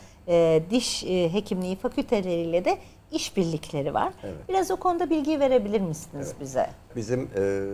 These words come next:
Speaker 2: Almanya'da, Avusturya'da, Hollanda'da ve Londra'da, e, anlaştığımız özel kliniklerimiz var. E, sağlık turizmiyle ülkemize gelen, dişlerini bize tedavi ettiren hastalarımızın ileride doğacak bir problemi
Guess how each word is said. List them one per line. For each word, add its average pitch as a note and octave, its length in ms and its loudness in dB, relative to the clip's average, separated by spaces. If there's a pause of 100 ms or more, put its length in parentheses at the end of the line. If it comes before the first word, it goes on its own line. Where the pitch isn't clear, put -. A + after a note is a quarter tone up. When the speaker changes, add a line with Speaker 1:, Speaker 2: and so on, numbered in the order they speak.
(180)
Speaker 2:
Almanya'da, G2+ 720 -2
Avusturya'da, F#2 800 -4
Hollanda'da G#2 680 0 (400)
ve G2+ 160 2
Londra'da, A2 640 4 (140)
e, F2+ 360 -4
anlaştığımız A2 540 -6
özel G#2+ 220 -4
kliniklerimiz F#2 720 -6
var. C#2+ 140 -8 (640)
E, E2+ 240 -4
sağlık B2+ 420 -4
turizmiyle F#2 580 -2
ülkemize A2 440 -2
gelen, F2+ 340 0
dişlerini A2+ 360 -4
bize A#2 200 0
tedavi G#2 360 -2
ettiren F#2 300 -4
hastalarımızın E2+ 760 -6
ileride A2 500 0
doğacak G#2+ 420 4 (280)
bir G#2+ 140 -6
problemi G#2 640 2